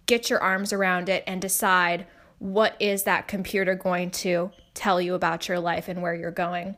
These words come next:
and what you think and what you believe. And for me, that was really powerful because in my life, my subconscious tells me that I need to be afraid all the time, and I'm really working through that. And ways to do that are to,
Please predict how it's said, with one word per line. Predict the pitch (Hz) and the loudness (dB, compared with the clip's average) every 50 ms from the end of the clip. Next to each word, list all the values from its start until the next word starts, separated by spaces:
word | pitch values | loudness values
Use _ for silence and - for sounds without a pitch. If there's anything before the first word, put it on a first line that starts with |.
| _ - - | _ -10 -6
and | 196 190 190 | -4 -2 0
what | 190 - - | 0 -2 -2
you | 175 185 | -4 -6
think | 180 - 240 233 190 - | -4 -2 -2 -2 -2 -2
and | 180 170 | -4 -4
what | 175 170 170 | -4 -4 -4
you | 170 165 | -4 -6
believe. | 170 180 180 180 180 170 170 170 - - - - - - - - - | -4 -4 -2 -2 -2 -2 -4 -6 -8 -14 -20 -20 -20 -20 -20 -8 -2
And | - 214 214 220 | 0 2 2 2
for | - 240 247 | 2 2 4
me, | 262 262 262 | 4 4 4
that | 247 214 - | 4 2 2
was | 185 190 196 | 0 -2 0
really | 196 190 190 190 | 0 0 0 0
powerful | 190 - 190 175 175 175 - 196 175 175 175 - - | 0 0 2 2 2 0 0 -2 -2 -2 -2 -4 -4
because | 202 196 - - 214 196 180 180 180 - - - _ _ _ _ _ _ _ _ _ _ _ _ _ _ _ - - - | -4 -4 -4 -2 -2 0 0 0 -2 -4 -8 -12 _ _ _ _ _ _ _ _ _ _ _ _ _ _ _ -14 -6 -2
in | 208 220 214 214 | 0 2 2 2
my | 214 208 214 214 | 2 4 2 4
life, | 202 180 175 190 - | 4 2 2 0 0
my | 196 170 175 | -2 -2 -2
subconscious | 180 - 180 - - - 180 170 175 - 190 175 170 180 - - - - - - - - - _ _ - | -2 -4 -6 -6 -4 -4 -4 -4 -2 -2 -2 -2 -2 -2 -4 -8 -12 -16 -20 -20 -20 -20 -20 _ _ -4
tells | - 226 208 196 196 185 196 | 0 2 4 4 2 2 0
me | 185 175 175 | -2 -2 0
that | 185 185 | 0 0
I | 185 180 | 0 0
need | 180 175 170 | -2 -4 -6
to | - | -4
be | - 180 | -2 -2
afraid | 175 175 - - 202 190 190 190 | -2 -2 -2 0 2 2 2 2
all | 170 160 160 | 2 0 0
the | 170 170 | -2 -4
time, | - 185 175 160 160 160 170 170 - | -6 -4 -4 -4 -2 -4 -4 -4 -2
and | 175 175 175 170 170 180 175 - | -2 -2 -2 -2 -4 -6 -8 -6
I'm | - 196 196 190 | -6 -4 -2 -2
really | 190 180 180 180 | 0 0 0 0
working | 170 180 175 175 - 185 175 170 | 0 0 -2 -4 -4 -8 -8 -6
through | - 190 175 170 175 | -4 -2 -2 -2 0
that. | 196 247 240 220 202 190 - - | 2 4 4 6 4 4 2 -2
And | - 190 190 185 185 185 185 - - - - - - - - - - - - - | -2 -2 0 0 -2 -2 -4 -4 -4 -4 -6 -6 -8 -12 -10 -8 -8 -8 -6 -2
ways | 220 220 208 196 196 - | 0 2 2 2 0 -2
to | - 202 | -2 -4
do | 175 240 277 285 269 | -4 -2 -2 -2 0
that | 247 196 175 175 170 - - - - - - - - - - _ _ - | 2 4 4 2 2 -2 -8 -18 -20 -20 -20 -20 -20 -20 -20 _ _ 0
are | 196 190 180 175 175 175 190 190 | 2 2 4 2 2 0 -2 -4
to, | - - - - - - 214 190 185 175 175 175 170 175 190 | -6 -4 -4 -4 -2 0 0 2 2 2 2 2 0 -2 -4